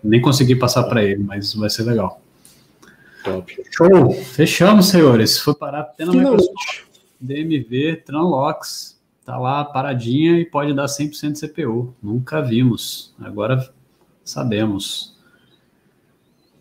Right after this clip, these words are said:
Speaker 1: Vamos lá, fechamos? Vamos pro
Speaker 2: Fechamos.
Speaker 1: grande vencedor.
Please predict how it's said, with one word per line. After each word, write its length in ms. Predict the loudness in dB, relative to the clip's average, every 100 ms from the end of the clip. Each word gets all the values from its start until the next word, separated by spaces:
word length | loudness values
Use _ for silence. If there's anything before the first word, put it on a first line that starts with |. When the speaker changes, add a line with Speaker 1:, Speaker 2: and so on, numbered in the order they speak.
| _
Speaker 1:
Vamos 240 | -2 2 4
lá, 220 | 6 4
fechamos? 1000 | 2 0 4 4 6 4 0 -8 -14 _ -16 -12 -12 _ _ -4
Vamos 120 | 0 2
pro 60 |
Speaker 2:
Fechamos. 800 | 2 4 4 4 2 0 -6 -10 0
Speaker 1:
grande 240 | 2 4
vencedor. 840 | 4 2 2 2 4 4 2 -8